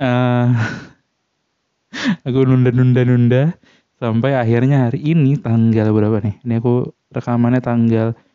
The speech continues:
empat September, aku baru akhirnya rekaman lah gitu. Karena, ya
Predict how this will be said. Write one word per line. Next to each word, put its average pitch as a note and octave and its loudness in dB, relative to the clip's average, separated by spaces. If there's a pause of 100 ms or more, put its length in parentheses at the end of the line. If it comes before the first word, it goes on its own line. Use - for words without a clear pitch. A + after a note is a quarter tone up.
(400)
empat A2+ -4
September, A#2 -2
aku B2+ -6
baru A#2+ 2
akhirnya A#2+ 0
rekaman A#2 0
lah G#2+ -4
gitu. A2+ -6
Karena, A#2+ -2 (1120)
ya D#3 0